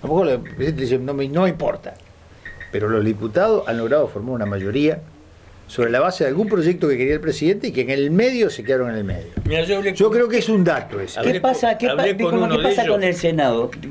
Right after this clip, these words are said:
Speaker 3: Suponete que el Senado le hace reforma, lo rechaza,
Speaker 2: Y vuelve
Speaker 3: o no
Speaker 2: diputado.
Speaker 3: sé,
Speaker 1: Vuelve
Speaker 3: vuelve
Speaker 1: diputado.
Speaker 3: diputado y con una mayo-, en la mayoría.
Speaker 2: Con los dos tercios.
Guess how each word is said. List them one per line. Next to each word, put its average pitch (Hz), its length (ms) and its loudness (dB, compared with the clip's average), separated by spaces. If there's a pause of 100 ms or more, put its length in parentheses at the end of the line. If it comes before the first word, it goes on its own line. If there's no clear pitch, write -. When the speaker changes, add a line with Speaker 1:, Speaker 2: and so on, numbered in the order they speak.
(220)
Speaker 3:
Suponete 190 440 -2
que 226 100 -2
el 190 60 0
Senado 180 300 2
le 170 100 2
hace 170 180 -2
reforma, 156 500 0
lo 135 140 0
rechaza, 139 380 0
Speaker 2:
Y - 40 0
vuelve 101 160 2
Speaker 3:
o 110 40 4
no 107 60 2
Speaker 2:
diputado. 175 460 0
Speaker 3:
sé, 139 60 -16
Speaker 1:
Vuelve 117 240 0
Speaker 3:
vuelve 156 220 4
Speaker 1:
diputado. 160 180 2
Speaker 3:
diputado 147 320 2
y 120 60 0
con 127 180 0
una 147 160 2
mayo-, 143 320 0
en 120 160 0
la 117 80 4
mayoría. 120 480 0
Speaker 2:
Con 156 80 2
los 113 100 2
dos 139 200 -2
tercios. 104 480 -4